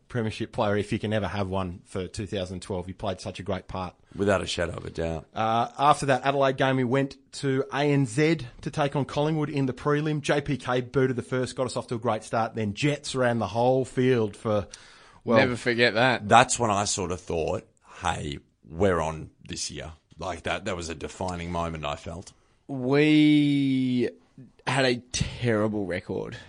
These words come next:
Speaker 3: against Collingwood.
Speaker 2: Awful.
Speaker 1: Yeah.
Speaker 3: And I'm pretty sure we lost to them about a month earlier. Uh, same game, same venue.
Speaker 1: A N Z, yep.
Speaker 2: I, I think
Speaker 3: Pendlebury
Speaker 2: that's
Speaker 3: had an absolute blinder.
Speaker 2: I think that's
Speaker 3: Um,
Speaker 2: where our, everyone's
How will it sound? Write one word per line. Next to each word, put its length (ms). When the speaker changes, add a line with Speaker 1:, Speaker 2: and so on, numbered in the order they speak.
Speaker 3:
against 440
Collingwood. 420
Speaker 2:
Awful. 180
Speaker 1:
Yeah. 220
Speaker 3:
And 100
I'm 120
pretty 160
sure 140
we 140
lost 300
to 60
them 420
about 300
a 60
month 560
earlier. 560
Uh, 480
same 320
game, 300
same 240
venue. 300
Speaker 1:
A 60
N 140
Z, 260
yep. 220
Speaker 2:
I, 240
I 40
think 300
Speaker 3:
Pendlebury 400
Speaker 2:
that's 100
Speaker 3:
had 100
an 80
absolute 580
blinder. 720
Speaker 2:
I 60
think 220
that's 160
Speaker 3:
Um, 60
Speaker 2:
where 160
our, 580
everyone's 460